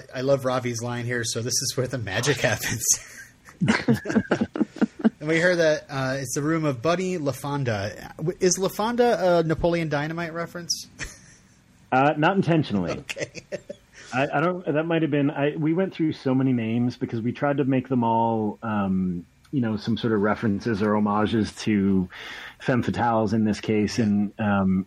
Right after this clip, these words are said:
Speaker 2: in noir movies. Um, and so many of them didn't clear.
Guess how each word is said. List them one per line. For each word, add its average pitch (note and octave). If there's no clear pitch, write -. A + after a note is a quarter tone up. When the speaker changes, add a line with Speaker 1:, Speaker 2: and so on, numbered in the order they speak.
Speaker 2:
in A2
noir G#2
movies. G2+
Um, G2
and B2
so D3
many C3+
of A#2
them A2
didn't G#2+
clear. A2